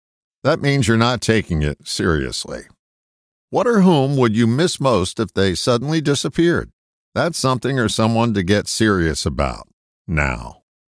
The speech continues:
That person or thing needs more of your attention and less of your lip service. If you're unwilling to give them or it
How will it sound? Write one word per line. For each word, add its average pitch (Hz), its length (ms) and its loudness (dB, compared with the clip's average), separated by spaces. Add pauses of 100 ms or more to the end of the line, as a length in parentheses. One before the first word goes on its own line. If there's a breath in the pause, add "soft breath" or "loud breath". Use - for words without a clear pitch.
(380)
That 131 220 -2
person 120 380 0
or 101 120 2
thing 107 360 2
needs 78 360 0
more 110 240 2
of 107 100 0
your 113 180 4
attention 87 560 -2
and 76 240 0
less 95 360 0
of 76 120 -4
your 80 160 2
lip 76 280 -2
service. - 520 -8 (440)
If 92 100 -2
you're 117 160 4
unwilling 185 440 2
to 151 120 -2
give 120 300 -2
them 151 440 0
or 147 360 4
it 151 300 0